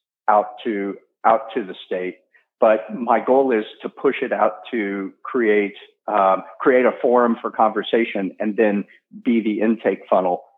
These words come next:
for what those demands are, and, and shape that into something that can be actionable for the state, um, within A I. And again, we're looking, I'm looking to, uh, engage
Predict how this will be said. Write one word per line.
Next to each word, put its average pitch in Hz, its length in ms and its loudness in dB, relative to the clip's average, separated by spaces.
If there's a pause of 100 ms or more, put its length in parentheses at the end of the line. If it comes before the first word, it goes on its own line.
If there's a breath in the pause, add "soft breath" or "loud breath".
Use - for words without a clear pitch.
(120)
for 104 240 4
what 98 300 2
those 101 240 0
demands 95 400 -2
are, 90 260 2
and, 98 180 -6 (200)
and 104 140 -6 (160)
shape 175 240 2
that 92 280 4
into 107 280 -2 (100)
something 98 440 -2 (140)
that 92 200 2 (160)
can 110 100 -2
be 95 320 -4 (320 soft breath)
actionable 98 720 0
for 107 100 0
the 92 180 -8
state, - 360 -4 (320)
um, 87 420 0 (680)
within 113 340 2
A 95 180 2
I. 90 180 2
And 98 180 -2
again, 113 340 2 (480 loud breath)
we're 143 160 4
looking, 123 480 0 (220)
I'm 147 200 0
looking 131 360 0
to, 117 100 0 (380)
uh, 98 340 4 (200)
engage 98 360 -2